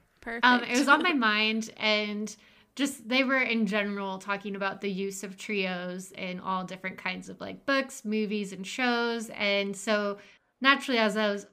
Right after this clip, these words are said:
Speaker 2: I was listening to them, I was thinking of groups of three that I've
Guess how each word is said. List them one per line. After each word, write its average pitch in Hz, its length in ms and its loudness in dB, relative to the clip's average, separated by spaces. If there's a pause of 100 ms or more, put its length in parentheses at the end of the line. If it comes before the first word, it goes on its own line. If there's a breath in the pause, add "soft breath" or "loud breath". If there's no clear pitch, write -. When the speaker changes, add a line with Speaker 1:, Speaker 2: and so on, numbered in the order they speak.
Speaker 2:
I 220 140 6
was 202 160 -2
listening 202 300 -8
to 214 100 -10
them, 180 220 -8
I 180 100 -6
was 185 100 -12
thinking 190 340 -10
of 185 220 -6 (320)
groups 214 420 -2
of 208 120 -6
three 220 460 2
that 196 360 2
I've 208 480 4